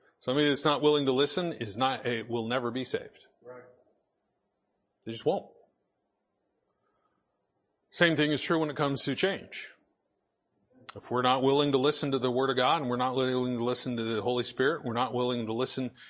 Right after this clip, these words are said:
Speaker 1: to what the, uh, uh, what, uh, what the, the Bible tells us to do and what God tells us to do,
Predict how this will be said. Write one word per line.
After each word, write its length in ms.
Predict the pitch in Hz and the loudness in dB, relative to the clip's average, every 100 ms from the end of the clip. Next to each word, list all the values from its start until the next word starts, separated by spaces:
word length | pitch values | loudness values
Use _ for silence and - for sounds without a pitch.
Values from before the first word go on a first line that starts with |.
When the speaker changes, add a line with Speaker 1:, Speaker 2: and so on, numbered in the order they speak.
| - - - | -20 -20 -4
Speaker 1:
to 100 | 120 | 0
what 220 | 123 117 | 2 0
the, 60 | 117 | -4
uh, 540 | 113 - 117 104 117 | -2 -2 -2 -2 -4
uh, 40 | |
what, 580 | 110 117 113 113 117 107 | -4 -4 -2 0 0 2
uh, 300 | 120 107 101 | 2 4 2
what 240 | 95 113 101 | -2 -6 -2
the, 400 | 104 101 98 98 | -2 0 -2 -4
the 80 | 104 | 0
Bible 300 | 117 120 113 | 0 0 0
tells 260 | 120 123 | 0 0
us 140 | 123 - | -4 -6
to 100 | 110 | -4
do 200 | 117 139 | -2 0
and 80 | |
what 100 | 117 | 0
God 200 | 107 110 | 0 -2
tells 220 | 110 117 123 | -2 -2 -2
us 160 | 117 | -6
to 60 | 120 | -4
do, 220 | 113 147 | -2 -2